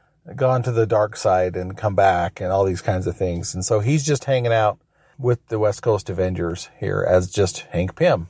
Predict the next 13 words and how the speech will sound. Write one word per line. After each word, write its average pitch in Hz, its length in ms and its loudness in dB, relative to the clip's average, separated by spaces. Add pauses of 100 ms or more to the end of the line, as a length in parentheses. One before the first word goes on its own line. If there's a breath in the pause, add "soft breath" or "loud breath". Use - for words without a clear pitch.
No, 107 420 2
no 113 160 0
code 127 260 0
name 113 240 0
or 101 80 4
nothing 104 320 -2
else. 95 280 -2 (720 soft breath)
Um, 90 320 2
so 104 440 2
it's, - 280 -18
it's - 180 -12
kinda 95 200 2
fun 90 320 2